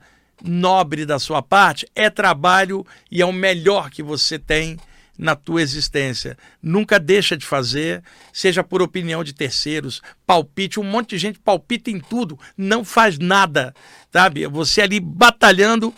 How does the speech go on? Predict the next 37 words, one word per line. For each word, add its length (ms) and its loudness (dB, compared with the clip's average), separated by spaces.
e 80 -2
um 40 4
monte 260 -2
de 80 -4
gente 260 -4
só 200 0
criticando, 540 -4
sem 200 -4
mexer, 520 -4
sem 220 -2
colocar 420 2
a 60 2
mão 200 -2
na 120 0
massa. 500 0
Então, 440 0
não 240 2
desista 640 0
jamais 600 -2
de 160 -12
trabalhos 540 2
pelo 260 4
bem, 380 2
trabalhos 460 4
dignos. 380 -4
Não 120 -4
interessa 580 0
o 40 -10
que 160 -10
que 120 -16
falem, 580 -2
o 120 -8
teu 340 -2
coração 580 -2
sabe. 560 2
Vai 380 4
lá 380 8